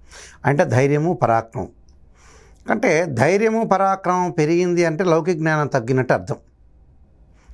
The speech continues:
అంటే అచ్చ నిజాలు మాట్లాడే అవకాశాలు ఎక్కువ ఉంటాయి. అంటే ధైర్యం అనేది కొంతవరకే ఉండాలి.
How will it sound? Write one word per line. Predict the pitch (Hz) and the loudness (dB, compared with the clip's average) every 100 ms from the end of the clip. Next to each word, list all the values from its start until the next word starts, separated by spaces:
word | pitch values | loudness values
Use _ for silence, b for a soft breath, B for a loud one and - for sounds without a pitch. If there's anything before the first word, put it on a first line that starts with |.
| - | -2
అంటే | 156 175 | 0 0
అచ్చ | 151 185 | 0 0
నిజాలు | 165 151 170 | 0 2 0
మాట్లాడే | 151 143 143 127 | 0 -2 0 0
అవకాశాలు | 123 131 117 143 | 0 -2 -4 -4
ఎక్కువ | 110 - 95 | -6 -6 -8
ఉంటాయి. | - - _ - | -10 -20 _ -8
అంటే | 190 175 160 | -2 0 0
ధైర్యం | 123 151 175 208 220 | 0 0 0 0 -2
అనేది | 208 202 202 | 0 -2 0
కొంతవరకే | 151 156 175 185 180 180 | -2 0 -2 -2 0 0
ఉండాలి. | 143 139 110 110 | 0 0 -2 -4